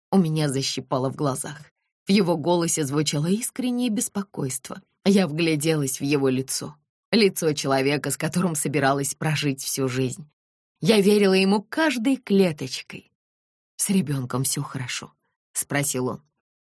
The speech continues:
И я поняла, если бы не ребёнок, его бы здесь не было, он был бы сейчас с другой женщиной, планируя завести детей с ней, а я бы сидела одна,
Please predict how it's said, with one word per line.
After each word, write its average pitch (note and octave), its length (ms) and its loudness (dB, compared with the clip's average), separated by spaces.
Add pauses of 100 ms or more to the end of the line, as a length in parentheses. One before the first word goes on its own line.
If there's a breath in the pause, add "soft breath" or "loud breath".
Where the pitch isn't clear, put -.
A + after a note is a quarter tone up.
И G3 80 4
я C#3+ 180 2
поняла, C#3+ 440 -2
если F3+ 480 0
бы E3 200 -4
не F#3 300 0
ребёнок, D#3+ 720 -6 (320)
его G3+ 460 4
бы E3 160 0
здесь D3+ 460 -2
не C#3 220 -2
было, C3 240 0
он G#3 240 4
был F#3+ 220 4
бы D#3 140 -2
сейчас D3+ 460 0
с D3 40 -2
другой D#3 400 2
женщиной, G3 580 -2 (380)
планируя F#3+ 540 4
завести D#3+ 480 0
детей C#3+ 340 -2
с - 140 -6
ней, B2 260 -8
а B3 100 4
я G4 200 4
бы D#4+ 100 2
сидела A#3+ 540 2
одна, F3+ 400 0